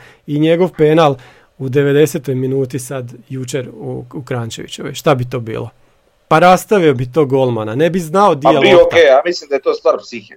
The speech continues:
Speaker 2: kužiš.
Speaker 1: Pa još gore. Ako si
Speaker 2: A još gore,
Speaker 1: nogometaš,
Speaker 2: ali, ali
Speaker 1: moraš biti psihički tu. Pazi,
Speaker 2: Znaš
Speaker 1: moramo
Speaker 2: šta je
Speaker 1: i
Speaker 2: stvar?
Speaker 1: Mjereza
Speaker 2: Stvar
Speaker 1: nekad
Speaker 2: je
Speaker 1: kritizirati. Nije on s-, s-, s-,
Speaker 2: Ne,
Speaker 1: ovaj,
Speaker 2: ne,
Speaker 1: ne,
Speaker 2: pa moramo,
Speaker 1: svetac,
Speaker 2: pa ima
Speaker 1: pa ćemo
Speaker 2: mjere
Speaker 1: se
Speaker 2: svojih,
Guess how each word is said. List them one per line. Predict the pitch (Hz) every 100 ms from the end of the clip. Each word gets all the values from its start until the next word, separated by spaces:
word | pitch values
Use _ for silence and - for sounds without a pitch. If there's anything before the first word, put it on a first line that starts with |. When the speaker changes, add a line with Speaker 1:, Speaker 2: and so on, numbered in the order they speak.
| _
Speaker 2:
kužiš. | - - _ _ _ _
Speaker 1:
Pa | - 107
još | 147 180
gore. | 160 190 127 - _ _ _ _ _ _ _ _ -
Ako | 131 -
si | -
Speaker 2:
A | 175
još | 175
gore, | 165 190
Speaker 1:
nogometaš, | 208 - 226 -
Speaker 2:
ali, | - - _
ali | 139
Speaker 1:
moraš | 202 196
biti | 147 208 -
psihički | 147 - 190 - 208 - 143 123
tu. | 143 120 - _ 147 156
Pazi, | 233 240 185
Speaker 2:
Znaš | 180
Speaker 1:
moramo | 240 226
Speaker 2:
šta | 220
je |
Speaker 1:
i | 214
Speaker 2:
stvar? | 208
Speaker 1:
Mjereza | 226 220 165 165
Speaker 2:
Stvar | 175
Speaker 1:
nekad | 170 165
Speaker 2:
je |
Speaker 1:
kritizirati. | 165 151 160 139 160 160 151 160
Nije | 208
on | 226 202
s-, | 175 196 180
s-, | - - 165
s-, | -
Speaker 2:
Ne, | 196 190
Speaker 1:
ovaj, | 196 190
Speaker 2:
ne, |
Speaker 1:
ne, | 175
Speaker 2:
pa | 151
moramo, | 147 214 247 185 139
Speaker 1:
svetac, | 185 185 - -
Speaker 2:
pa |
ima | 127 139
Speaker 1:
pa |
ćemo | 139 143
Speaker 2:
mjere | 147 -
Speaker 1:
se | -
Speaker 2:
svojih, | - 170 175